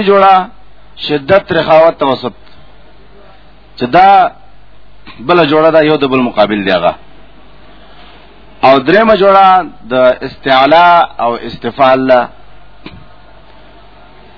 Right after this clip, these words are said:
او څلورمه د اطباق او انفتاح ده. او پنځمه د اطلاق او د اصمات.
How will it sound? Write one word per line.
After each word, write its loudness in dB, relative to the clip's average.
او 2
څلورمه 2
د -4
اطباق -2
او 0
انفتاح -4
ده. 0
او 0
پنځمه -6
د -6
اطلاق -2
او -6
د -8
اصمات. -10